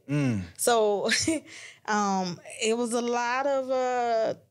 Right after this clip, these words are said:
Speaker 2: mistakes and trial and error, um,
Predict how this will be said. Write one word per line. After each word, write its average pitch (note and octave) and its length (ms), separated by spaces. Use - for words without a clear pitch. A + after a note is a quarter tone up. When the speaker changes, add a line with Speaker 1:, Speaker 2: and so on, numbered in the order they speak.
Speaker 2:
mistakes A#3+ 880
and F#3+ 180
trial A3+ 360
and A3+ 180
error, A3 720
um, E3+ 500